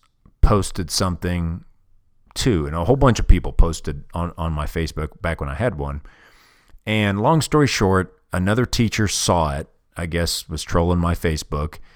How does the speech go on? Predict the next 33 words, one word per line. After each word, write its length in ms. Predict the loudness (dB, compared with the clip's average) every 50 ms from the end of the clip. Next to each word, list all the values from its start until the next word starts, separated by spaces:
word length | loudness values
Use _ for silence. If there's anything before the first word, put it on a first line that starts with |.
| -20 -20 -20 _ _ -18 -8 -4
and 500 | -2 0 2 2 2 0 0 -2 -2 0
didn't 280 | 0 0 2 0 0
like, 440 | 0 2 4 4 4 2 0 -4 -12 -12 -12 -12 -12 -14 -20 -20 -12 -4
basically 480 | 0 2 2 2 2 0 0 0 0 0
she 140 | 0 0 0
didn't 200 | 0 0 0 0
like 240 | 0 0 0 0 0
my 200 | 0 0 0 0
politics. 840 | 4 4 4 4 4 -4 -6 -8 -8 -10 -10 -12 -12 -12 -12 -12 -12 -18 -20 _ -20 -20 _ -20 -20 _ _ -14 -4 0
And 240 | 2 4 4 2 2
so 640 | 2 2 4 6 6 6 6 4 4 2 -2 -6 -10 _ -12
she 280 | -8 -6 -4 0 0 0
used 420 | 0 2 4 4 4 4 4 2
the 80 | 0 0
guise 500 | 0 2 4 4 4 4 4 4 2 2
of, 440 | 0 0 0 -2 -2 -4 -8 -16 -20 _ -8
"Well, 440 | -2 0 2 2 4 2 2 0 0
there's 260 | 0 0 0 0 2
people 400 | 4 4 4 4 4 2 0 0
swearing 680 | 0 -2 -4 -2 0 0 2 2 2 2 0 0 0 -2
and 120 | -2 -2
saying 380 | -2 -2 -2 -2 -2 -2 -2 -2
obscene 520 | -4 -6 -6 -4 -4 -2 0 0 0 -2 -2
things 400 | -2 -2 -2 0 0 0 -2 -2
on 80 | -4
my 120 | -2 -4 -6
Facebook, 640 | -4 -2 0 0 0 -2 0 0 2 2 2 0
and 100 | -2 -2
there's 140 | -2 -2 -2
students 560 | -4 -4 -2 0 0 0 0 -2 -2 -2 -2
on 140 | -2 -2 -2
my 140 | -4 -4 -4
Facebook." 600 | -4 -4 -4 -4 -4 -4 -4 -6 -4 -4 -6 -8